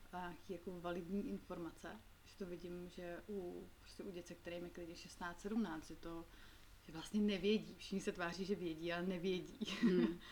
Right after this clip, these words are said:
Speaker 1: <laughs> Tam vidím, že to je vlastně moc fajn se, se o milování, o sexu, o intimitě bavit naprosto otevřeně a u-, upřímně.
Speaker 2: Hmm.
Speaker 1: Vždycky je to teda z nějaký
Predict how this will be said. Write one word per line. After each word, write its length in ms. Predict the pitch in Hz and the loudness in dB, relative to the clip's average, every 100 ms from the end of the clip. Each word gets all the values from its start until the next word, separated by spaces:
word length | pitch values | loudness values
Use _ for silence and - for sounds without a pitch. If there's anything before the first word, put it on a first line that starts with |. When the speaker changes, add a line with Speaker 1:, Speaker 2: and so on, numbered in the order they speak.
| - - - | -12 -12 -14
Speaker 1:
<laughs> 420 | - - - - | -16 -18 -10 2
Tam 200 | 214 214 | 6 8
vidím, 320 | 214 208 202 | 6 6 4
že 100 | 202 | 2
to 120 | 202 | 2
je 180 | 202 202 | 2 2
vlastně 360 | 190 185 - 208 | 0 -2 2 4
moc 240 | 208 - | 2 0
fajn 600 | - 196 185 180 190 220 - - | 0 4 4 2 -2 -4 -6 -14
se, 300 | - 226 214 220 | -4 -2 -2 -6
se 280 | - - 190 - 190 | -8 -4 -4 -4 -4
o 320 | 185 175 175 - - - - | 0 0 -2 -8 -18 -8 -2
milování, 1080 | 196 208 214 208 196 196 185 175 170 165 - | 2 4 4 4 4 2 2 0 0 -2 -4
o 40 | |
sexu, 480 | - 208 - - 175 | -6 -4 -4 -4 -4
o 160 | 175 147 | -2 -2
intimitě 560 | 202 190 185 180 180 | -2 -2 -4 -4 -6
bavit 540 | 170 175 175 180 175 175 - - - - | -4 -2 -2 0 0 -2 -6 -16 -10 -6
naprosto 460 | 180 180 190 - | -4 -4 -6 -4
otevřeně 520 | 175 185 180 175 175 175 | -6 -4 -6 -4 -6 -4
a 100 | 196 | -4
u-, 140 | 175 - - | -6 -6 -4
upřímně. 560 | 202 - 196 175 156 147 233 294 | -2 0 0 2 0 -2 -4 0
Speaker 2:
Hmm. 280 | 202 180 180 - - - | 2 2 0 -10 -18 -8
Speaker 1:
Vždycky 240 | 185 175 196 | -6 0 0
je 60 | |
to 100 | 180 | 0
teda 220 | 170 175 | -2 -2
z 120 | 175 - | -2 -6
nějaký 220 | 165 | -6